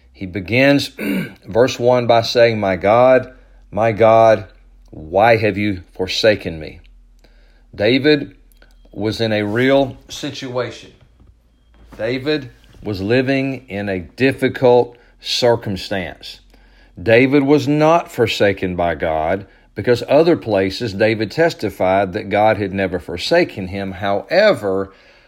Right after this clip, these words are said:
whatever situation he found himself in that caused him to pen Psalm twenty-two,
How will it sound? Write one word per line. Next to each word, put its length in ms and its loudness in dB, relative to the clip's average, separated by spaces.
whatever 680 0
situation 840 2
he 80 -4
found 340 0
himself 480 0
in 380 -2
that 140 -12
caused 600 2
him 200 -4
to 120 -2
pen 460 -4
Psalm 360 -2
twenty-two, 800 -2